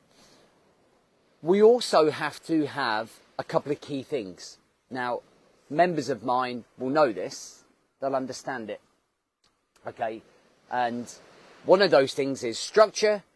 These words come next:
routine, and system. Structure, routine, and system. So, last night on our focus group, we talked about putting up foundations. Two different houses. So we've got Johnny here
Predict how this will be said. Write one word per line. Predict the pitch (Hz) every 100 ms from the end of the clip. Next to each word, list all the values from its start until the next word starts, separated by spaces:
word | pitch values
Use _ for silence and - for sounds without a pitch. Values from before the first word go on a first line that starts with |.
| _
routine, | 139 147 - 190 175 165 147 _ _ _ -
and | 147
system. | - 151 - 101 76 - _ _ _ _ _
Structure, | - 196 202 - 208 190 - _ -
routine, | 139 147 175 165 156 147 _
and | 127
system. | 120 123 - - - _ - - -
So, | 175 151 - _ _ _ _ _
last | - 185 202
night | 196 135 127
on | -
our | 143 135
focus | - 160 - 127
group, | - 110 - _ - -
we | 160
talked | - 196 151 -
about | 123 123 113 - - - - -
putting | - - 139
up | 127 - - _
foundations. | _ - 151 139 156 131 - 92 - - - _ _ _ -
Two | - 262
different | 220 214 185
houses. | 170 151 123 113 - - - -
So | -
we've | 156 143
got | 127 -
Johnny | - 202 214 208
here | 175 165 165 170